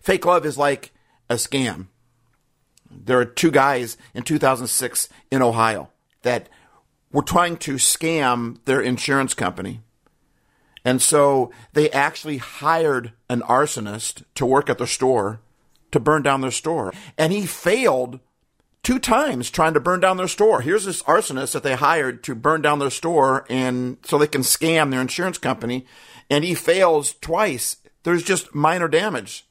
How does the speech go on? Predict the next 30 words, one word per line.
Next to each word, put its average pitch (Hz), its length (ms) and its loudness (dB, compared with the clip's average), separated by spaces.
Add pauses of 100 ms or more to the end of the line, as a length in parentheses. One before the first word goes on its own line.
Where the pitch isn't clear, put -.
(520)
So 170 160 0
finally, 175 380 0
the 135 140 0
owner 165 320 2
and 139 140 0
his 123 100 -4
son 135 520 0 (320)
<laughs> - 340 -18
decided 160 420 2 (200)
they're 190 160 2
gonna 185 120 0
take 165 300 0
matters 135 480 0
into 127 300 -4
their 113 280 0
own 117 380 0 (140)
hands. 92 520 -12 (960)
<laughs> 123 300 -12
So 147 400 2 (300)
they 165 100 0
get 160 140 4
a 127 100 -2
whole 196 260 2
bunch 170 260 0
of 120 100 -10
gasoline 120 680 -2 (340)
and 147 200 0
they 139 100 2
just 131 440 0
soak 170 680 4